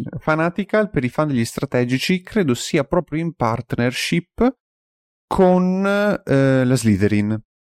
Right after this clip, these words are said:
perché attualmente ci sono i pre-order tipo di Broken Arrow, Scramble Battle of Britain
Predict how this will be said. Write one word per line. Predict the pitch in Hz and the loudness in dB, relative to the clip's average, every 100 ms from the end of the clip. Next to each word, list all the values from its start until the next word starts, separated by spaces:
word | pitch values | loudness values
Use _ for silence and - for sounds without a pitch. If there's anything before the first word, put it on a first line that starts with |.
| _ | _
perché | 147 139 - 175 135 | -2 -2 -2 0 0
attualmente | - - 175 165 160 165 180 202 | -2 -2 -2 0 0 0 0 -2
ci | - | -2
sono | - 139 | -2 0
i | 120 | 0
pre-order | 123 143 135 143 156 139 | 0 0 2 2 0 -2
tipo | 123 127 | -4 -2
di | 113 | 0
Broken | 120 120 135 | -2 0 0
Arrow, | 147 156 156 160 156 | 0 0 -2 -2 0
Scramble | - - 123 120 | -2 -2 -2 0
Battle | 117 117 120 | -2 -2 -4
of | 117 | -4
Britain | - 165 160 165 170 | -4 -4 -2 -2 -2